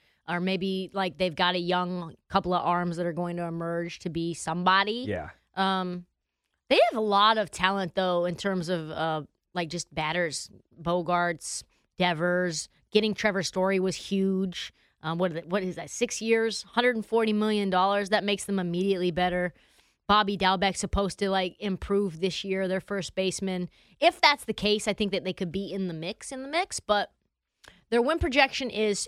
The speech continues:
Speaker 1: eighty-five and a half.
Speaker 2: And I would not touch it because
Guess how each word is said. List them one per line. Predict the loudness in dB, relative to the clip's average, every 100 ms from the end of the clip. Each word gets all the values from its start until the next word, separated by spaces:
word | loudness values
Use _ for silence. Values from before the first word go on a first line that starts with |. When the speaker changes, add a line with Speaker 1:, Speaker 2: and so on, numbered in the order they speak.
| 0
Speaker 1:
eighty-five | 0 2 0 -4 2 4 4 2
and | -4
a |
half. | 0 -2 -2 -8 _ _ _ _ _ _ _ _ _ _ _ 0
Speaker 2:
And | 2
I | 6 6
would | 6 2 0 4
not | 6 6 6
touch | 4 4
it | -2
because | 2 2